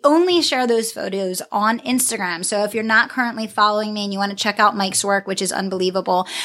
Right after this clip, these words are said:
um, you can follow me there at Kelly Roach thirteen. But Mike actually does these unbelievable, creative, beautiful photos way outside the realm of anything we could touch in the business space,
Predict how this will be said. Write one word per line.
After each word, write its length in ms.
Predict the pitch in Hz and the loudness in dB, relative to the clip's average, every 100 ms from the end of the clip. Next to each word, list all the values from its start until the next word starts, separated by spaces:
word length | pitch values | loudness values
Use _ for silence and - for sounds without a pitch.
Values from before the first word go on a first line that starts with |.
| - - | -4 0
um, 260 | 190 185 - | 0 0 -4
you 120 | 202 | -4
can 140 | 208 | -2
follow 260 | 185 190 190 | 2 4 2
me 100 | 185 | 2
there 180 | 180 175 | 2 2
at 60 | |
Kelly 220 | - 202 | 0 0
Roach 220 | 190 185 - | 0 0 -2
thirteen. 520 | 185 - 220 196 180 - - - | -4 -2 -2 -2 -4 -10 -10 -4
But 140 | 240 | 0
Mike 340 | 233 262 294 240 | 4 4 4 2
actually 480 | 226 - 233 214 | 2 0 0 2
does 440 | 214 220 208 202 196 | 2 2 2 2 -4
these 360 | - 226 220 202 - - | -4 0 2 0 -6 -4
unbelievable, 840 | 254 262 269 240 233 220 208 208 202 | 0 0 0 0 -2 -4 -2 -2 -2
creative, 840 | - 233 220 226 214 190 208 180 | -6 -2 0 0 0 -2 -12 -6
beautiful 720 | 208 190 208 269 330 320 247 | -4 0 2 4 4 0 -2
photos 460 | 226 214 214 202 202 - | -4 -2 -2 0 -2 -4
way 600 | 208 226 320 330 285 240 | -6 0 4 4 4 2
outside 480 | 208 226 226 247 240 | 0 -2 2 2 2
the 80 | 240 | 2
realm 340 | 233 226 226 | 4 4 4
of 140 | 233 220 | 0 0
anything 420 | 277 294 320 285 | 0 0 0 0
we 140 | 294 | 0
could 160 | 277 247 | -2 0
touch 240 | 311 247 | 0 0
in 80 | 254 | 0
the 60 | 262 | 0
business 360 | 247 262 247 233 | 0 0 0 -2
space, 360 | 233 220 226 | 0 0 -2